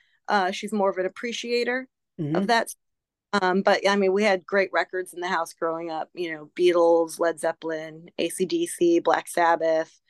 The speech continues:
Speaker 1: You know, there was always really cool music being played in our house. Um, and actually, it was our stepdad who played drums and a little bit of guitar. So those instruments were in the house when we were growing
Speaker 2: Oh.
Speaker 1: up.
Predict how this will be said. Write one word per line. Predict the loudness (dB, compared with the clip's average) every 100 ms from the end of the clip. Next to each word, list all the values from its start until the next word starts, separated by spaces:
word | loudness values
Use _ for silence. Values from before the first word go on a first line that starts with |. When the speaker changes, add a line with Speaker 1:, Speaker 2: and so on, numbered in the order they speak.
| -20 -12 -2
Speaker 1:
You | 2
know, | 4 6
there | 6
was | 6
always | 6 6 4 0 _ _ _ _ 0
really | 4 4 2
cool | -2
music | 0 -4 -4 -6 -6
being | -10 -10
played | -2 0 0 -2
in | -6
our | -4
house. | -4 -6 -8 -14 -20 -20 -20 _ -2
Um, | 0 2
and | 2 2
actually, | 2 0 -2 -2 -2
it | -4 0
was | 0 0 -2 -6 -6 -4
our | -4
stepdad | -6 -4 0 0 0 0 0 -4 -8 -16 _ _ _
who | -4
played | 4 4 4
drums | 4 4 4 2 0
and | 2
a |
little | 2 2
bit | 0
of | -2
guitar. | -6 0 4 4 4
So | 0 0 0 0 -8 _ _ _ _
those | -2 0 -2
instruments | -4 -4 -6 -6 -6
were | -6 -2
in | 0
the | 0
house | 2 2 0 -4
when | -10 -6
we | -8
were |
growing | -4 -2 0 2
Speaker 2:
Oh. |
Speaker 1:
up. | 2 0